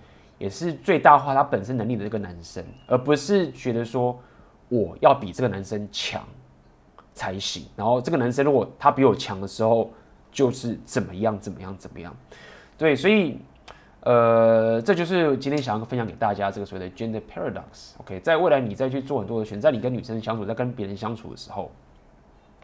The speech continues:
呃，要了解就是，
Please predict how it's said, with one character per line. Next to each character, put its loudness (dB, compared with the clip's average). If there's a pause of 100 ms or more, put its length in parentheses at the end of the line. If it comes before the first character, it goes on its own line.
(1160)
呃， 0
要 10
了 12
解 -2
就 -8
是， -8